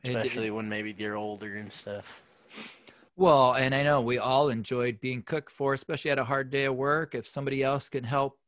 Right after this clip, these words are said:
Speaker 1: uh, around the house and do a little bit extra, that is
Speaker 2: Yeah.
Speaker 1: really appreciated. What's your
Speaker 2: Yeah.
Speaker 1: favorite, uh, social media platform? What do you think that you, uh,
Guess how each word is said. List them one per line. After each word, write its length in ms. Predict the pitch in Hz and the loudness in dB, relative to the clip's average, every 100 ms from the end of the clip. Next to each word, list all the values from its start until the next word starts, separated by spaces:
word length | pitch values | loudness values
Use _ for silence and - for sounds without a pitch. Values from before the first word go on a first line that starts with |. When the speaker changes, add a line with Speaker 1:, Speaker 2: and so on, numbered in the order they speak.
| 139 | -2
Speaker 1:
uh, 280 | 135 131 135 | 0 -2 -4
around 320 | 139 139 143 | -2 0 -2
the 80 | 123 | -2
house 400 | 139 147 160 - | 0 0 -2 -8
and 160 | 123 | -8
do 220 | 139 143 | -4 -2
a 20 | 135 | 0
little 220 | 139 139 | -2 -2
bit 160 | 135 127 | -4 -4
extra, 480 | 143 - - 127 | -6 -6 -8 -6
that 160 | 120 127 - | -4 -6 -10
is 180 | - 120 | -10 -6
Speaker 2:
Yeah. 220 | 98 95 | -4 -2
Speaker 1:
really 180 | 143 131 | -2 -2
appreciated. 760 | 117 - 135 - 110 104 98 101 _ _ _ _ _ _ _ _ | -6 -10 -10 -10 -8 -8 -10 -16 _ _ _ _ _ _ _ _
What's 360 | 190 233 254 - | 4 4 4 0
your 140 | 240 | 2
Speaker 2:
Yeah. 80 | 220 - | 2 2
Speaker 1:
favorite, 600 | 226 226 220 220 208 - - 220 | 4 4 4 2 2 -2 -2 4
uh, 220 | 196 185 | 4 4
social 680 | - 208 208 208 - 202 | 2 2 4 4 4 2
media 500 | 185 180 196 196 185 | 2 2 0 2 2
platform? 840 | 165 - 170 180 - - 143 127 117 | 2 4 4 4 0 -4 0 2 0
What 120 | 127 | 0
do 60 | 147 | 0
you 120 | 147 | -2
think 340 | - 156 143 | -2 -6 -4
that 260 | - 135 117 | 0 -2 -2
you, 300 | 143 143 143 | -4 -2 0
uh, 340 | 139 131 127 | 2 4 2